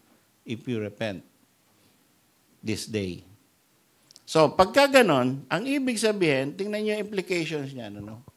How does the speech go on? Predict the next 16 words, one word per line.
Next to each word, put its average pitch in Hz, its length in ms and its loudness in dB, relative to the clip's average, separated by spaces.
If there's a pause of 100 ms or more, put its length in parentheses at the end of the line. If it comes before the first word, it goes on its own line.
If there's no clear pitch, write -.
(680)
There 151 180 2
is 143 160 -6
joy 165 320 2
in 147 160 -2
heaven 135 320 0
over 117 320 -2
one 127 240 2
sinner 120 400 -4 (400)
that 131 160 2
repented, 127 720 -2 (640)
uh, 120 640 2 (400)
over 170 460 10
nineteen 180 640 6
and 143 260 2
nine 143 400 4
just 156 460 2